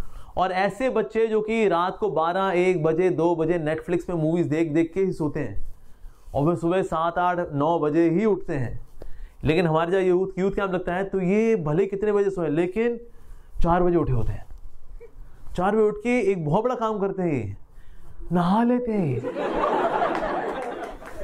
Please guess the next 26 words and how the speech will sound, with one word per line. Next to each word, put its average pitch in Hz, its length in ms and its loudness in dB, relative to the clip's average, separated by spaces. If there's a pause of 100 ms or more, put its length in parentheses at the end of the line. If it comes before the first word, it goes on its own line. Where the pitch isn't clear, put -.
(100)
तो 220 80 2
टेक 269 340 0
बाथ, 269 240 4 (1400)
और 247 100 8
वो 294 60 6
खुद 294 200 4
भी 330 80 6
हैरान 285 240 4
हो 254 160 6
रहे 170 240 0
थे, - 40 2 (440)
"तो 294 180 2
पता, 285 520 2
मैं 269 200 4
आज 294 240 2 (1300)
चार 285 260 4
बजे 311 200 4
उठा 214 440 -2 (600)
और 262 180 2
मैंने 277 340 0
शरीर 277 380 0
को 330 120 0
पानी 262 360 -2
से 294 140 0
स्पर्श 277 320 -2
कराया।" 254 380 -2